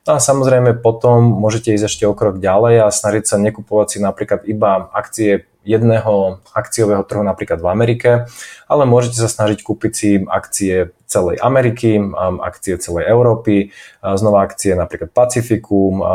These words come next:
rozvojových krajín a tak ďalej. Týmto ste v podstate si, si zabezpečili to, že ste si kúpili v zásade celý svet, ehm, celý akciový svet. To znamená, že máte nakúpené akcie zo, zo všetkých tých významnejších regiónov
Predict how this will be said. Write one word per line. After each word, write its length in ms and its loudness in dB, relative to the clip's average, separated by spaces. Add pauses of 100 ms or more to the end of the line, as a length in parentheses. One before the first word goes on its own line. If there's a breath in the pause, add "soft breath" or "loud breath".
(260)
rozvojových 640 2
krajín 400 0
a 80 0
tak 240 -4
ďalej. 320 -2 (400 loud breath)
Týmto 320 2
ste 240 0
v 80 -10
podstate 320 0
si, 560 0
si 400 -2
zabezpečili 720 0
to, 160 2
že 160 0
ste 80 -2
si 240 -4
kúpili 320 0
v 80 0
zásade 560 0 (160)
celý 320 2
svet, 400 -4 (460 loud breath)
ehm, 460 0
celý 260 2
akciový 500 0
svet. 320 -4
To 80 -6
znamená, 240 0
že 160 0
máte 300 0
nakúpené 460 -2
akcie 360 -2
zo, 320 0
zo 120 -2
všetkých 340 -8
tých 180 -8
významnejších 680 -2
regiónov 720 2